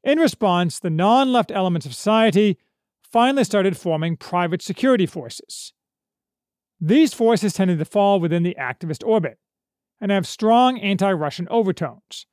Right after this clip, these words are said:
rather than being directed at the S P D,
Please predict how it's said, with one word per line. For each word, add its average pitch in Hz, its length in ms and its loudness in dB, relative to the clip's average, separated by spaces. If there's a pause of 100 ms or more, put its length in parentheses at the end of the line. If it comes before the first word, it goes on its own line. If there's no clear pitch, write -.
(500)
rather 226 400 4
than 233 100 2
being 190 260 2
directed 156 480 -4
at 254 220 -2
the 190 160 -4
S 139 140 -10
P 170 160 -4
D, - 240 -16